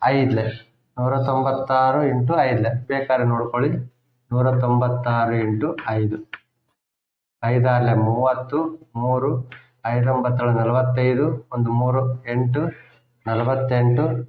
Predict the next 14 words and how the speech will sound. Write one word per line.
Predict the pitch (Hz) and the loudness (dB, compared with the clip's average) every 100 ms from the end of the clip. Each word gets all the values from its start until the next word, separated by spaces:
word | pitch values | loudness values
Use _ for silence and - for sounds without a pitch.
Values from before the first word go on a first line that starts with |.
| - | -6
ಐದ | 117 | -2
ಒಂದೇಳು | 123 123 123 117 | 0 2 2 4
ಐದು, | 120 127 123 143 | 2 2 2 2
ಒಂದು | 123 120 | 0 0
ನಾಲ್ಕು | 120 117 - 160 | 0 -2 -2 -2
ಒಂಬತ್ತು, | 160 147 104 104 - - _ _ _ _ | 0 0 -2 -6 -16 -20 _ _ _ _
ಒಂಬೈನೂರ | 113 117 127 131 120 117 123 165 180 _ _ - | -2 0 2 2 2 2 2 0 -2 _ _ -8
ಎಂಬತ್ತು. | 107 101 98 98 - 107 107 - _ _ _ - _ _ _ _ _ _ _ _ | -2 0 0 -4 -10 -10 -10 -10 _ _ _ -20 _ _ _ _ _ _ _ _
So, | - 123 | -10 -2
ನಮ್ಗೇನ್ | 113 110 110 120 | 0 2 2 4
ಬರ್ತದೆ? | 120 113 110 110 | 2 2 0 0
ಕ್ಯಾನ್ಸಲ್ | 110 113 113 117 | 0 -2 -2 -2
ಆದ್ರೆ | 113 110 143 175 - | 0 0 0 -2 -8
ಶೇಷ. | - - 107 104 101 - | -20 -8 -4 -4 -4 -6